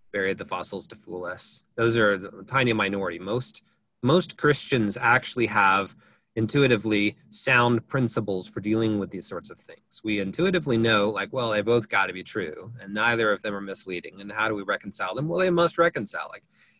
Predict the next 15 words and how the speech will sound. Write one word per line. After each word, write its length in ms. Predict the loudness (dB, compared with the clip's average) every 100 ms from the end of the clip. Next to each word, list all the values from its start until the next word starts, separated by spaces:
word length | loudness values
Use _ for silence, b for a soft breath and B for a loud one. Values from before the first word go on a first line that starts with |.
| _
this 200 | 4 4
is 140 | 4
the 80 | 2
standard 680 | 0 2 2 4 4 4 2
position 640 | -2 0 0 -2 -6 -10 _ _
intuitively 720 | -2 0 2 2 2 -2 -10 -12
for 320 | -6 -4 -4
Bible-believing 1200 | -4 -4 -2 -2 -2 -6 _ _ 0 2 0 -2
conservative 540 | -4 -4 -2 -4 -8 -4
Christians, 680 | -4 -4 -10 -14 -10 -10 -10 _ _ _
and 380 | -2 0 0 -4 -6
it's 140 | -6
a 40 | 0
good 220 | 4 4
one. 300 | 0 -10